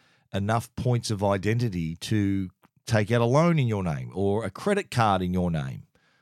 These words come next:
or a phone number in your name. And that's the real worry here, the biggest worry. And Optus insists there was no password stolen.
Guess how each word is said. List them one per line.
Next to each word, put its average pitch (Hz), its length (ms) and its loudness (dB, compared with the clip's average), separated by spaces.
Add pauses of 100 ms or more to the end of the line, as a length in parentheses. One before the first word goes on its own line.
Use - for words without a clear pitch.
(140)
or 107 360 2
a 104 60 -2
phone 170 420 2
number 95 400 0
in 98 200 -6
your 90 220 -2
name. 71 360 -6 (600)
And 98 560 -4 (960)
that's 123 280 2
the 120 100 2
real 113 260 6
worry 107 300 2
here, 82 320 -4 (180)
the 95 120 -2
biggest 107 360 0
worry. 82 520 -4 (100)
And 92 460 -4 (280)
Optus 123 400 0
insists 120 480 -2
there 120 140 4
was 107 320 2
no 107 560 2
password 135 640 2
stolen. 165 400 0